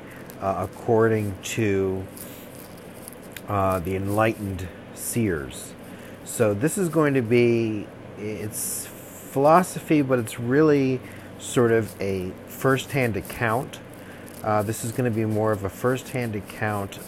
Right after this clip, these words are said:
of, um, the enlightened being, uh, because really you can't sort of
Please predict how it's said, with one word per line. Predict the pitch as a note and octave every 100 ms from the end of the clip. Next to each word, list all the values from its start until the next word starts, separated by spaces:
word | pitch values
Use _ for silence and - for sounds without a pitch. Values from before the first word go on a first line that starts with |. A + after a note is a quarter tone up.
| -
of, | F#2+ F#2 F2+ F2 - - - - - -
um, | F#2 F#2+ F2+ E2+ F2 E2+ F#2 -
the | G#2 A2
enlightened | G2 G2+ G#2+ G2 G#2 F2
being, | G#2+ G#2+ G#2 G#2 A2+ G#2+ - - - - -
uh, | G2 G#2 G2 F#2+ F#2 F2+ -
because | A#2 G#2+ - A2+ G#2
really | G#2+ C3 C#3+ C3
you | A#2 A2 -
can't | D3 C3 C3+ - - - - -
sort | - C3
of | A#2+